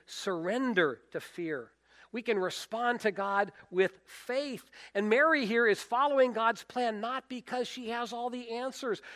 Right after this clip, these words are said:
She is trusting God despite whatever lingering questions she might have.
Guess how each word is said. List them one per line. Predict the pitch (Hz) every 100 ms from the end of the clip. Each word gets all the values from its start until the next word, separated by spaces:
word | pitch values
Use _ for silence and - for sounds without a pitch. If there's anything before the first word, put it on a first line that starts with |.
| -
She | - 240 247
is | 214 -
trusting | - 262 - - 240
God | 226 226 226 - - -
despite | 214 - - 247 311 254
whatever | 233 214 185 170
lingering | 185 202 170 165
questions | 156 - 202 - 196 151 127 - -
she | - - 165
might | 143 131 -
have. | - 135